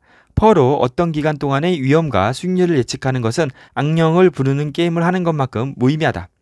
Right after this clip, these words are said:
그러니까 이것도, 그러니까 퍼가 낮을수록 위험이 적고 퍼가 낮은 기업을 사야 된다는 이야기를 많이 하잖아요. 근데 이것도 미신이라고 합니다. 나는 퍼가 쓸모없다고 비난하려는 게 아니다.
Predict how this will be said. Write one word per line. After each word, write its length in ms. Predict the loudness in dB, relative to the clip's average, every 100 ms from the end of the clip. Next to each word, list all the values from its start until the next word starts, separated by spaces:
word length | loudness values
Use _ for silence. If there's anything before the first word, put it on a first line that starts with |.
| _
그러니까 400 | -4 -2 0 0
이것도, 520 | 2 0 0 0 0
그러니까 380 | -6 -16 -10 -10
퍼가 640 | -2 0 4 6 6 4 2
낮을수록 840 | 0 -2 -6 -4 -4 -2 -4 -4
위험이 340 | -4 -4 -4 -6
적고 560 | -8 -6 -4 -2 -2
퍼가 300 | -4 0 2
낮은 480 | 4 2 0 -8 -12 _ -2
기업을 320 | 0 2 0
사야 280 | 2 0 2
된다는 540 | 0 0 -2 -4 -8 -4
이야기를 440 | 0 0 0 -2
많이 260 | 0 0 0
하잖아요. 600 | -2 0 0 -2 -4 -6 -16 -20 -16
근데 240 | -8 2 2
이것도 680 | 2 0 -2 -2 -2 -2 -6 -16 _
미신이라고 720 | -6 -4 -4 -4 -2 -2 -2
합니다. 400 | -8 -10 -12 -14 _ _ _ _ _
나는 240 | 0 2 0
퍼가 400 | 0 2 4 2
쓸모없다고 720 | -2 -4 -2 -2 -2 -2 -2
비난하려는 720 | -4 -4 -2 -2 -2 -2 -2
게 80 | -2
아니다. 320 | -2 -4 -8